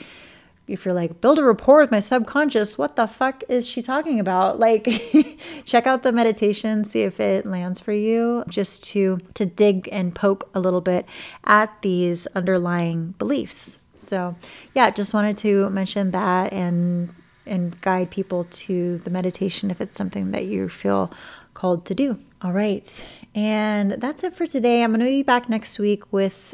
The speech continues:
a, an interview style podcast episode. I've been itching to have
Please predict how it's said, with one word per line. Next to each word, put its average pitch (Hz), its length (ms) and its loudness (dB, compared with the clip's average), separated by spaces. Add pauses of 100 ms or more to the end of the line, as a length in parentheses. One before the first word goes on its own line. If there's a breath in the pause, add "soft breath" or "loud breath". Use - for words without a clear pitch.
a, 185 640 2
an 196 160 -4
interview 220 880 4
style 202 400 -2
podcast 196 560 -4
episode. 185 640 -2
I've 170 160 -4
been 175 240 -4
itching 185 380 -6
to 185 120 -6
have 185 400 -6